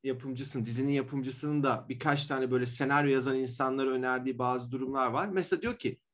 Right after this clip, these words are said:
komediyle başlayın. Seyircinizi o anlamda çekin.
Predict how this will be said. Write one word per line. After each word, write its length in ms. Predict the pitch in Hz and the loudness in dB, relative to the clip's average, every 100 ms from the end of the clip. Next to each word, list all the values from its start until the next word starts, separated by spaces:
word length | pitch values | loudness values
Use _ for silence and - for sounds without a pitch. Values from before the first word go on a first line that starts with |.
| _ _ | _ _
komediyle 520 | - 156 196 233 233 156 | 2 6 6 6 4 2
başlayın. 640 | 120 - 113 107 180 - _ _ _ _ _ _ _ _ _ | 2 0 -6 -6 -8 -16 _ _ _ _ _ _ _ _ _
Seyircinizi 840 | - 160 160 151 170 165 170 - _ | 6 8 8 6 2 4 2 0 _
o 80 | 151 | 6
anlamda 440 | 160 156 143 120 | 6 4 2 0
çekin. 500 | 120 147 147 220 - | -2 -2 0 -2 -4